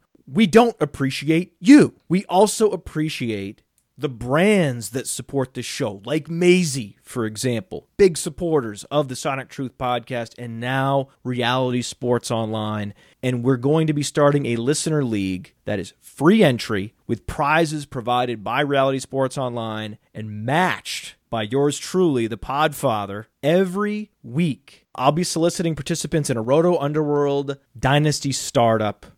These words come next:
that will begin after the N F L draft. All you need to do is go to Twitter and tweet at Roto Underworld,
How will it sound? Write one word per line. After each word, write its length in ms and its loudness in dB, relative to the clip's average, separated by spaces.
that 100 -6
will 100 -2
begin 460 -2
after 420 -2
the 100 0
N 80 0
F 120 -4
L 80 0
draft. 540 -6
All 220 6
you 140 0
need 140 -2
to 80 -4
do 420 -2
is 140 -14
go 160 2
to 80 0
Twitter 480 0
and 220 -2
tweet 460 -2
at 320 2
Roto 400 6
Underworld, 680 0